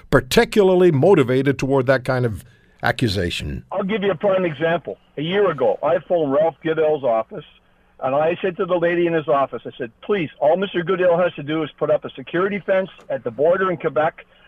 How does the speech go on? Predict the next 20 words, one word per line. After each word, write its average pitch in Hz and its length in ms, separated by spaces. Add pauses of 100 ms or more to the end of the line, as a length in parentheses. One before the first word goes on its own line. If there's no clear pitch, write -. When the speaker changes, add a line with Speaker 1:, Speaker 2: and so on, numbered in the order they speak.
(260)
Speaker 2:
and, 139 220 (100)
and 156 300
put 190 140
a 185 140
sign 175 320
saying, 139 200
'Please 190 420
go 170 240
to 160 100
the 147 100
regular 160 300
border 160 300
crossing.'" 117 400 (120)
You 135 120
know 180 60
what 220 140
I 226 60
was 214 180 (100)
to-, 220 280
called? 226 340